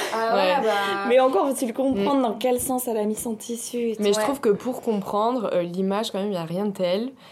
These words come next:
Speaker 2: Et que, bah, aujourd'hui,
Speaker 3: Mm.
Speaker 2: on développe beaucoup les vidéos et tout. Et je me dis, mais pourquoi la couture, on s'adapte pas à ces nouveaux trucs qui
Speaker 3: Ouais.
Speaker 2: existent, ces
Speaker 3: Surtout que
Speaker 2: tutos
Speaker 3: c'est vrai que
Speaker 2: et
Speaker 3: maintenant,
Speaker 2: autres, euh.
Speaker 3: maintenant, ça paraît évident, en fait.
Speaker 2: Ouais. Bah ouais, ouais.
Speaker 3: Mm.
Speaker 2: Enfin, oui, oui.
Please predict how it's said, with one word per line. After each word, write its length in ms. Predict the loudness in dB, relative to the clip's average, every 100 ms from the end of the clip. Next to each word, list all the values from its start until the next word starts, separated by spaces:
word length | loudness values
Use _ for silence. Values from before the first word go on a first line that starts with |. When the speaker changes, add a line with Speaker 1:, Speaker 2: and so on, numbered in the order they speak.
| -20 -8
Speaker 2:
Et 160 | -4 -2
que, 180 | 0 0
bah, 280 | 2 2 0
aujourd'hui, 460 | 0 0 2 2
Speaker 3:
Mm. 20 | 0
Speaker 2:
on 20 |
développe 280 | 0 -2 -2
beaucoup 240 | -4 -4
les 100 | -4
vidéos 300 | -2 -2 -2
et 60 | -2
tout. 140 | -4
Et 120 | -4
je 80 | -4
me 60 | -4
dis, 100 | -2
mais 120 | -4
pourquoi 220 | -4 -4
la 100 | -4
couture, 260 | -6 -8 -6
on 60 | -4
s'adapte 380 | -6 -6 -8
pas 180 | -4 -2
à 100 | -2
ces 180 | -4 -6
nouveaux 500 | -6 -2 -2 0 -2
trucs 200 | -2 -2
qui 60 | -2
Speaker 3:
Ouais. 60 |
Speaker 2:
existent, 280 | 0 -2 -2
ces 80 | -6
Speaker 3:
Surtout 200 | -6 -6
que 20 | 0
Speaker 2:
tutos 120 | 2
Speaker 3:
c'est 60 |
vrai 80 | 4 4
que 40 |
Speaker 2:
et 40 | 4
Speaker 3:
maintenant, 140 | 4
Speaker 2:
autres, 280 | 4 2 -2
euh. 40 | -2
Speaker 3:
maintenant, 320 | 0 -2 -4
ça 140 | -6
paraît 280 | -8 -6 -2
évident, 340 | -2 -2 -4 -4
en 40 |
fait. 340 | -8 -16 -8
Speaker 2:
Ouais. 320 | -2 0 0 -4 _ _ _ _ -20 _ _
Bah 140 | -2 0
ouais, 160 | 2 2
ouais. 220 | 0 -2
Speaker 3:
Mm. 40 | -4
Speaker 2:
Enfin, 440 | -2 -2 -2 -6 -10 _ _ -2
oui, 300 | 2 2 0
oui. 200 | -4 -6